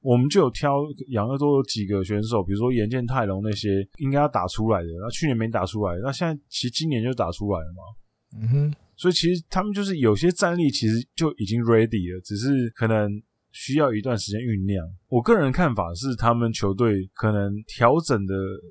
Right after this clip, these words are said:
Speaker 1: 应该是怎么说？调整的模式跟步伐就是这样子嘛，就有点类似像山田哲人当初讲的说：“啊，我就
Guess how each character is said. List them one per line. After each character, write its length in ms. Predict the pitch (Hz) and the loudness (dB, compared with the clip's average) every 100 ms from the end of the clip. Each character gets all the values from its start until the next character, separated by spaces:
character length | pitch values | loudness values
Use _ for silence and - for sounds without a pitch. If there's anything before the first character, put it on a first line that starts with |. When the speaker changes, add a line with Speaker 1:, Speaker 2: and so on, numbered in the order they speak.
| _ - | _ -8
Speaker 1:
应 100 | 131 | -6
该 80 | |
是 220 | 127 - 110 | -6 -8 -10
怎 80 | |
么 80 | 98 | -8
说？ 240 | 85 95 90 | -6 -6 -4
调 320 | - 131 180 | 0 0 0
整 240 | 156 120 104 | 0 0 2
的 80 | 104 104 101 101 101 98 98 95 92 - _ | 0 0 0 -2 -2 -2 -4 -6 -8 -12 _
模 340 | 120 113 110 | -6 -2 0
式 240 | 113 - 147 | 2 2 2
跟 140 | 135 | 2
步 200 | - 156 | 2 0
伐 200 | 107 92 | 2 -2
就 160 | 92 107 | 0 -2
是 40 | 101 | 0
这 100 | 113 | 0
样 100 | 90 | -2
子 160 | - | -8
嘛， 140 | - 113 | -16 -12
就 180 | - 170 | -2 -2
有 200 | 156 139 | 4 6
点 120 | 175 143 | 6 4
类 200 | 180 185 | 2 2
似 260 | 139 - 165 | 2 2 0
像 200 | 143 151 | 0 -2
山 200 | - 147 | -2 0
田 200 | 131 117 | 0 0
哲 120 | 110 | 2
人 200 | 101 101 | 0 0
当 180 | 110 117 | -2 -4
初 180 | 113 117 | -2 -2
讲 200 | 110 87 | -2 -4
的 80 | 90 | -6
说 260 | 101 101 104 _ _ - - - | -2 -2 -4 _ _ -20 -20 -6
：“啊， 140 | 120 | 0
我 200 | 107 101 | 2 2
就 340 | 101 143 131 | 2 2 2